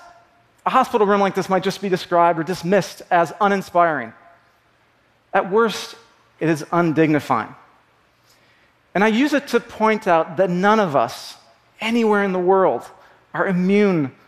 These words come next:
from bad design. I went into architecture because I believed it was about creating spaces for people to live their best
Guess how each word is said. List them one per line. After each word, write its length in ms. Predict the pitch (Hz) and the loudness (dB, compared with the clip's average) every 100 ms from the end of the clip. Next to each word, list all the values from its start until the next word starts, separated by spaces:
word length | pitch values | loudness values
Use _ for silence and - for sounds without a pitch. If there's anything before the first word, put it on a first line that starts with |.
| _ | _
from 260 | - 156 139 | -10 -8 -2
bad 480 | 151 147 151 147 131 | 2 2 0 -2 -8
design. 500 | 147 131 143 135 104 - - _ _ _ _ _ _ - - - _ _ _ _ - | -4 0 2 0 -4 -14 -20 _ _ _ _ _ _ -20 -20 -20 _ _ _ _ -4
I 140 | 180 | 0
went 220 | 214 233 | 2 0
into 180 | 233 - | 0 0
architecture 580 | 196 196 196 185 175 180 | 0 0 -2 -6 -2 -2
because 460 | 143 170 170 170 139 | -2 -6 0 0 0
I 100 | 165 | -2
believed 800 | 160 175 160 165 190 220 196 - - | 0 0 -2 -2 -2 -2 -2 -8 -8
it 60 | 165 | -4
was 200 | 156 143 | -4 -4
about 720 | 123 156 151 160 - - _ | 0 2 2 -2 -10 -20 _
creating 520 | - 160 165 175 185 | -10 -2 0 0 -2
spaces 580 | 175 - 160 160 - 139 | -10 0 2 2 -4 -10
for 160 | - | -10
people 500 | 139 - 180 175 185 180 | -14 -8 -6 -2 -2 -2
to 160 | - | -6
live 540 | 131 135 151 156 151 156 | -8 -2 2 2 0 -8
their 140 | 139 135 | -4 -4
best 580 | 117 131 135 - - | 0 0 0 -2 -18